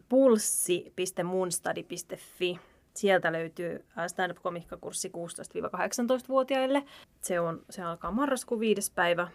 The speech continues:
ja kestää neljä torstaita. Eli marraskuun viidennestä päivästä marraskuun, ö, hetkinen, kahdeskymmeneskuudes päivä on viimeinen. Ö, ei maksa mitään.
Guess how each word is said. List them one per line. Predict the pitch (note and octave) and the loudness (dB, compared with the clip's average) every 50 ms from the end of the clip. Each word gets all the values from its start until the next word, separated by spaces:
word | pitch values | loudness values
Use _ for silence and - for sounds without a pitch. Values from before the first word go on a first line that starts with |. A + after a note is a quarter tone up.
| - _ - | -12 _ -8
ja | F3+ F3 E3+ E3 - _ _ _ _ | -6 -6 -6 -6 -8 _ _ _ _
kestää | - E3 - - - D#3+ D#3+ - - - _ - | -10 -10 -8 -8 -8 -8 -10 -10 -12 -16 _ -10
neljä | F3 E3+ E3 E3 E3+ E3+ E3+ | -10 -8 -6 -6 -8 -8 -8
torstaita. | - - - - - - - - - - - E3 - - F3 - - _ _ _ _ _ _ _ _ _ _ _ - | -6 -6 -6 -6 -6 -8 -8 -8 -10 -10 -10 -10 -10 -12 -12 -12 -16 _ _ _ _ _ _ _ _ _ _ _ -6
Eli | F3+ E3+ E3+ - - - | -4 -4 -4 -4 -6 -10
marraskuun | G#3+ F3+ E3 E3 F#3 - - - A#3 A3 G3+ | -10 -8 -8 -8 -8 -10 -6 -2 0 0 0
viidennestä | F3+ F3+ E3+ E3 E3 E3 E3 - - - | 0 -2 -4 -6 -6 -8 -10 -10 -12 -12
päivästä | - - - - - G3 - - - - - _ _ _ _ _ _ _ _ _ | -10 -10 -10 -8 -8 -10 -10 -10 -12 -14 -14 _ _ _ _ _ _ _ _ _
marraskuun, | - - F3 F3+ F3 - - F3 - - - _ G3+ - - - - E3+ E3+ - - - _ _ _ _ _ - - - - _ _ - _ _ _ - | -10 -8 -6 -6 -6 -8 -8 -10 -14 -14 -14 _ -8 -8 -6 -6 -6 -8 -8 -10 -14 -18 _ _ _ _ _ -20 -20 -20 -20 _ _ -20 _ _ _ -10
ö, | - - - - - - - G3 - _ _ _ _ _ _ _ - | -10 -8 -8 -10 -12 -12 -14 -16 -20 _ _ _ _ _ _ _ -18
hetkinen, | - - - - G#3+ G#3 - _ | -18 -16 -12 -10 -10 -10 -12 _
kahdeskymmeneskuudes | - - F3 F3 G3+ - - F#3 F3+ - - - - - - G3+ - | -16 -16 -12 -10 -10 -10 -10 -10 -12 -12 -12 -10 -8 -6 -8 -8 -8
päivä | - - C#3+ D3+ | -10 -8 -8 -6
on | - G#3 G#3 - _ _ _ _ _ _ _ _ - - _ _ - | -6 -8 -10 -14 _ _ _ _ _ _ _ _ -20 -20 _ _ 4
viimeinen. | D4 D#4+ D#4 D#4 D4+ D4+ D4+ C#4+ C#4+ - - _ _ _ - - | 6 8 8 8 8 6 4 4 -2 -10 -18 _ _ _ -10 -8
Ö, | F#3 F3+ - | -8 -4 -2
ei | G#3+ A3 | 0 0
maksa | G3+ G#3+ G#3+ - B3+ | 2 0 0 0 -2
mitään. | C4 C#4 C#4 D4 C#4+ D4 D4 C#4+ | -2 0 2 4 4 4 2 0